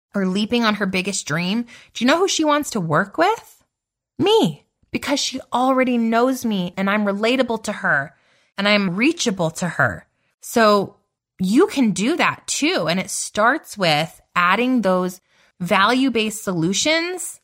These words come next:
in a consistent way. And my favorite way to do this, you guys, is to go through that brainstorming exercise of your avatar, listing out every pain point, and then coming up with the topics that you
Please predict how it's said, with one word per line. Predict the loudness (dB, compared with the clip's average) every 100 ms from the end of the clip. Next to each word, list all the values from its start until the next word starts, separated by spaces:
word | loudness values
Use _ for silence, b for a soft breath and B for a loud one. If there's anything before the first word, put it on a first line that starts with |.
| -6
in | -2
a | -2
consistent | -4 -6 -6 -4 0 0 0 -2 -2 -2 -10 -14 _ -4
way. | 0 0 0 -8 -18 B B B
And | -4 -2
my | -2
favorite | -4 -8 0 2 2 2
way | 2 2
to | 0
do | -2 -2
this, | -2 -4 -6
you |
guys, | 0 0 0 -2
is | -10
to | -10
go | -6 0 0
through | 0 -4 0
that | 0 0
brainstorming | -4 -4 -4 -2 0 0
exercise | -2 -6 -4 -2 -2 -2 -8 -16 b b
of | -8 -6
your | -2 0
avatar, | 2 0 0 -4 -4 -4 -6 _ _ _ -4
listing | -2 -2 -2 -2 2
out | 2 0 -2
every | -2 -2 0 0 0
pain | 0 -2 -2
point, | -2 -2 -2 -4 -4
and | -2
then | -2
coming | -2 -4 -2
up | -2 -4
with | -10
the | -4
topics | 0 2 2 -4 -6
that | -8
you | -6 -4 -2 -2 -4